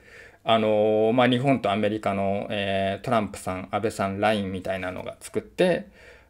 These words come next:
で、まあ、中国とかロシアとかに、えー、対して、まあ、イランの関係であるとか、えー、まあ、結構その、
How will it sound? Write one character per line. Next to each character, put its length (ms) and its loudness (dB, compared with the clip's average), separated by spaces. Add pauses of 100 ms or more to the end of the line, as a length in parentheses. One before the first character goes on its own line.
で、 100 4
ま 120 8
あ、 20 -8
中 240 4
国 140 4
と 160 -2
か 120 0
ロ 120 6
シ 180 -2
ア 60 -2
と 100 -6
か 120 -6
に、 180 -12
え 200 -8
ー、 40 -12
対 240 2
し 100 -14
て、 500 -6
ま 180 0
あ、 60 0
イ 120 0
ラ 100 4
ン 100 -4
の 100 -8
関 220 -10
係 180 -6
で 100 -6
あ 40 -6
る 80 -8
と 80 -20
か、 140 -18 (680)
え 200 -4
ー、 20 -2
ま 120 0
あ、 20 -10
結 180 -2
構 140 -6
そ 100 -6
の、 240 -2